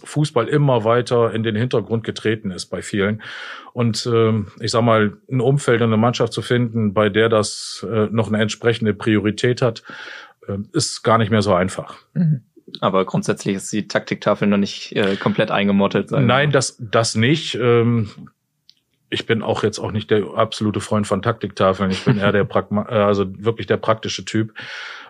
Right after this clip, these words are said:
Speaker 1: Ich hab da eine, vielleicht auch eine andere Denke, allein nur aufgrund der Tatsache, dass man natürlich auch über, über einen langen, langen Zeitraum Spielertrainer war und nicht das Ganze eben halt, äh, von der Außenlinie dann betrachtet hat.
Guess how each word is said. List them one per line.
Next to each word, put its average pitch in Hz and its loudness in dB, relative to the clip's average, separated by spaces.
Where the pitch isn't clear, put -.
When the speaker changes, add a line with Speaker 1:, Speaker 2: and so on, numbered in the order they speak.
Speaker 1:
Ich - -4
hab 107 -4
da 107 2
eine, 101 2
vielleicht 107 -2
auch 107 0
eine 107 2
andere 104 2
Denke, 110 2
allein 107 2
nur 104 2
aufgrund 104 0
der 101 -2
Tatsache, 107 0
dass 98 -2
man 101 0
natürlich 101 -2
auch 101 -2
über, 98 2
über 98 0
einen 101 0
langen, 107 2
langen 101 0
Zeitraum 101 0
Spielertrainer 98 0
war 90 2
und 113 0
nicht 110 0
das 98 0
Ganze 107 0
eben 104 -2
halt, 101 0
äh, 101 0
von 101 -2
der 95 0
Außenlinie 104 0
dann 95 0
betrachtet 92 -6
hat. 90 -12